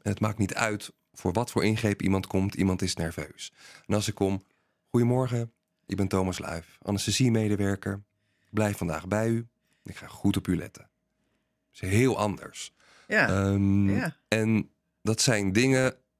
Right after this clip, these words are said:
Speaker 1: wat echt bewustwording is. Ehm, en een, een, een, een, een ander groot goed waar wij echt voor strijden bijna, is oprechte aandacht. En dat kost soms een beetje tijd.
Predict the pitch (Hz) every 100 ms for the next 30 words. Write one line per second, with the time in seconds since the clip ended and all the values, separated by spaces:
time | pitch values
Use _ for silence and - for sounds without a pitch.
0 | _ _ _ _ _ 107 - - 139 -
1 | 98 104 107 131 160 - 87 87 78 69
2 | 78 - - _ _ _ _ _ _ -
3 | 101 101 101 101 95 90 - - - -
4 | - 78 90 - 92 - 92 - - 90
5 | - 92 104 117 104 101 - 101 113 110
6 | - 107 104 92 85 92 - 98 - 80
7 | 78 - - 98 92 104 98 90 90 90
8 | 92 - - - _ 101 95 - _ -
9 | 120 123 - 87 110 - 87 - 92 90
10 | 76 - - - - _ _ _ _ _
11 | - 90 85 - 110 - - - 90 -
12 | 131 131 123 - 87 80 - - - 107
13 | 151 170